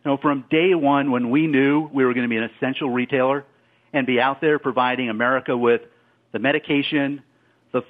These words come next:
food, the in-, disinfectants, the household products that they needed, we said, "We've gotta take care of our team." And we gave them premium pay in both our supply chain and our stores of two dollars.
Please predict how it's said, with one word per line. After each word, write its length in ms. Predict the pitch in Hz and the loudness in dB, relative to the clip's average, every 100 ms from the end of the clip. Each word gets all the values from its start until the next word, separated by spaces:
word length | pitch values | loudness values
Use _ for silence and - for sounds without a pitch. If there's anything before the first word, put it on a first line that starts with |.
| - | 0
food, 440 | 151 147 156 143 _ _ _ | 2 4 2 -2 _ _ _
the 160 | 123 113 _ _ _ _ _ | -10 -10 _ _ _ _ _
in-, 160 | 151 123 _ _ - | -8 -8 _ _ -6
disinfectants, 800 | 156 156 147 - 147 - 147 143 - - | -6 -4 -6 -4 -4 0 -2 -2 -8 -6
the 120 | 110 | -6
household 520 | - 143 143 165 151 | -2 -4 -2 -2 -2
products 320 | 156 151 131 | 0 -2 -2
that 120 | 135 135 | -6 -2
they 120 | 131 | 0
needed, 360 | 131 139 160 - _ _ _ 185 | 0 -2 -4 -8 _ _ _ -8
we 120 | 180 | -2
said, 140 | 175 131 | -2 0
"We've 160 | 127 | -2
gotta 200 | 139 131 | -2 -2
take 200 | 127 123 | -2 -4
care 120 | 120 | -2
of 80 | 113 | 0
our 120 | 107 | -2
team." 320 | - 113 98 - _ _ _ _ - | -4 -10 -12 -16 _ _ _ _ -2
And 100 | 160 | 0
we 80 | 147 | 2
gave 260 | 160 165 | 2 0
them 300 | 165 151 139 135 | 0 0 -2 -4
premium 400 | 160 160 156 147 | -2 0 0 0
pay 360 | 135 135 139 | -2 0 -2
in 80 | 120 | -2
both 200 | 127 120 | -2 -2
our 120 | 127 | -4
supply 420 | - 123 139 139 | -8 -6 -2 -2
chain 200 | 143 156 | -2 -2
and 60 | 135 | 0
our 120 | 123 | 0
stores 420 | 117 135 135 135 | -2 0 2 0
of 100 | 123 | -4
two 140 | - 143 | -4 -2
dollars. 380 | 123 120 131 | 0 0 -2